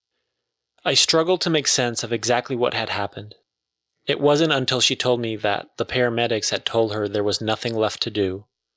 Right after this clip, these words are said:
that I realized that my brother had died. Over the next few days, I found myself doing things I never imagined I'd do. I wept in front of strangers at airports and on flights.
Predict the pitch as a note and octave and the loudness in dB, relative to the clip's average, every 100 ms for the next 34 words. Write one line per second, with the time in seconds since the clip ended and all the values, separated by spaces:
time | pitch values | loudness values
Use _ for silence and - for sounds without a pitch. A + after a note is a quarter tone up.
0 | _ _ _ A2+ A2 G#2 A2+ A#2 A2 G#2 | _ _ _ 0 0 2 2 4 2 0
1 | - - - G2+ G2 G#2 G2+ F#2+ F#2+ F#2+ | -2 -4 -4 -6 -2 0 0 -2 -4 -4
2 | F2+ G2 - _ _ _ _ _ _ _ | -4 -8 -14 _ _ _ _ _ _ _
3 | _ _ _ _ _ _ _ _ _ _ | _ _ _ _ _ _ _ _ _ _
4 | _ - C3+ C3 B2+ C3+ D#3+ - F#3 D#3 | _ 0 2 4 2 0 2 2 2 4
5 | A#2+ A2 G#2 - G#2 - B2+ B2+ A#2+ B2 | 2 2 -2 -4 -6 -2 -2 0 0 0
6 | A#2 - A#2+ A2+ - A2 G#2 G#2 G#2 A2 | 0 0 0 -2 -2 -2 -2 -2 0 0
7 | A2 A2+ G#2 G2+ G2+ G#2 G2 A2 G2 A2 | 2 0 0 -2 -2 -4 -6 -8 -6 -6
8 | G#2 - _ _ _ _ _ _ - B2 | -6 -14 _ _ _ _ _ _ -2 2
9 | A#2 C3 E3+ - C3+ A#2 B2+ A#2+ A2+ - | 4 4 2 -4 -8 -4 -2 0 0 2
10 | A2+ A2 A#2 G#2 G#2 - A2+ - A#2 A2+ | 0 0 0 0 0 2 0 2 0 0
11 | - G#2 G2+ - G#2 G2 - - - | -2 -4 -6 -2 0 0 -2 -4 -4